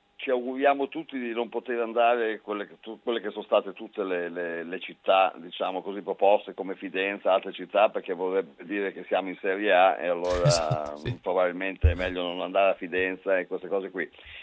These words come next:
Speaker 1: Certamente il fatto di creare uno stadio che sia vicino a Parma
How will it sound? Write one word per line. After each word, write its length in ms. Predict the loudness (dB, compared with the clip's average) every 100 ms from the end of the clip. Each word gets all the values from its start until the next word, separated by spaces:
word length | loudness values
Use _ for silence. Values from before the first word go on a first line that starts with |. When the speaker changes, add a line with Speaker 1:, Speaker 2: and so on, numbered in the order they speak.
| -16 -18 -14
Speaker 1:
Certamente 540 | -2 2 6 4 2
il 80 | 4
fatto 260 | 8 6 4
di 140 | -4
creare 320 | 4 8 8
uno 180 | 6 0 4
stadio 640 | 8 8 6 0 0 -2 -2
che 220 | -4 -4
sia 240 | 0 6 6
vicino 460 | 6 -2 0 6
a 40 | 8
Parma 1700 | 10 10 8 6 6 8 8 6 4 2 2 0 -4 -4 -6 -8